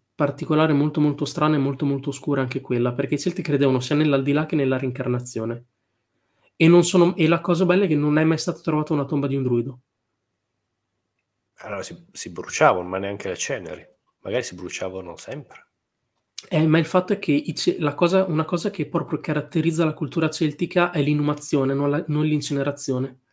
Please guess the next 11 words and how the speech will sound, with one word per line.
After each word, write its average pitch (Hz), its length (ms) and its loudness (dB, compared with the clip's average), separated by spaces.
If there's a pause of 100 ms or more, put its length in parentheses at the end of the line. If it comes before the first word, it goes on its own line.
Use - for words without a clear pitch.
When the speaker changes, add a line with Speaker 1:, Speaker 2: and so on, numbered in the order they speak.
(480)
Speaker 1:
L'incinerazione 180 1200 2
arriva 160 840 0
in, 151 560 0
in, 160 220 0
già 156 340 0
nel, 165 320 2
alla 156 240 0
fine 185 240 0
del 151 120 0
secondo 147 380 -4
secolo 131 500 -4